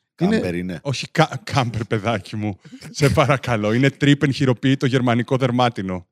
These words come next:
Speaker 2: Τρίπεν
Speaker 1: Α, αναζυστικό,
Speaker 2: χει-
Speaker 1: οκ.
Speaker 3: Αναζυστικό, λέει.
Speaker 1: <laughs>
Speaker 3: Μπράβο. Ε, θέλω να σου πω, δηλαδή, ότι αυτό το παπούτσι, ε, έκανε γύρω στα διακόσια σαράντα ευρώ. Αυτή η κάλτσα είναι H and M.
Speaker 2: Μπράβο.
Speaker 3: Είναι εντελώς καφρόκρεμα όλο
Speaker 1: Και
Speaker 3: το
Speaker 1: τα δύο
Speaker 3: ζήτημα.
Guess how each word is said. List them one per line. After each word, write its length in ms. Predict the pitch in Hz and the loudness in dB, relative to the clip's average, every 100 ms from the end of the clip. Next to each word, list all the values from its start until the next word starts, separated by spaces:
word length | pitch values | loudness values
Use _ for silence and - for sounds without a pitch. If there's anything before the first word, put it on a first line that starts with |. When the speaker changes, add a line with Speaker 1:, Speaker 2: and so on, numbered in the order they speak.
| _ _ | _ _
Speaker 2:
Τρίπεν 520 | 95 104 101 123 135 | -6 -4 -2 -4 2
Speaker 1:
Α, 40 | |
αναζυστικό, 600 | 202 165 160 151 208 160 139 156 | 6 6 6 6 6 6 4 0
Speaker 2:
χει- 40 | |
Speaker 1:
οκ. 80 | 151 - 107 | -4 -4 -2
Speaker 3:
Αναζυστικό, 560 | 160 123 113 110 - | 0 0 -4 -6 -6
λέει. 200 | 110 294 180 269 - 226 294 | 2 4 4 -2 -2 -6 -6
Speaker 1:
<laughs> 420 | - - 240 - | -8 -8 -18 -14
Speaker 3:
Μπράβο. 220 | 117 117 95 - - | -2 -2 -2 -10 -8
Ε, 80 | |
θέλω 260 | 151 147 165 | -8 -2 0
να 60 | 170 | 2
σου 80 | |
πω, 100 | - | 0
δηλαδή, 260 | 151 147 135 | 0 2 2
ότι 140 | 139 | 2
αυτό 200 | 131 - | 0 -2
το 80 | 151 | -8
παπούτσι, 600 | - 127 131 127 120 123 - _ _ | -6 -8 -6 -8 -6 -6 -8 _ _
ε, 500 | 113 123 123 120 113 | -4 -2 0 -2 -4
έκανε 280 | 123 147 131 | -4 -2 -2
γύρω 240 | 117 147 | -2 -6
στα 140 | 139 | -4
διακόσια 320 | 117 117 135 139 | -6 -4 -4 -6
σαράντα 380 | 123 120 123 | -4 -2 -2
ευρώ. 420 | 113 98 107 151 - | -2 -2 -4 -4 -6
Αυτή 280 | 127 - 220 | -10 -6 -6
η 40 | |
κάλτσα 400 | - - 190 - | -6 -8 -8 -4
είναι 300 | 196 175 156 151 | -2 0 0 0
H 20 | |
and 180 | 147 127 | -2 -2
M. 200 | 107 92 90 - | -4 -6 -12 -12
Speaker 2:
Μπράβο. 180 | 101 101 | -4 2
Speaker 3:
Είναι 100 | 226 | 4
εντελώς 400 | 233 185 202 202 | 4 6 4 4
καφρόκρεμα 680 | - - 196 156 - 127 123 | -2 -2 0 0 0 0 0
όλο 140 | 123 | 2
Speaker 1:
Και 100 | 120 | 4
Speaker 3:
το 60 | - | 8
Speaker 1:
τα 60 | |
δύο 80 | 147 | 10
Speaker 3:
ζήτημα. 160 | 185 | 10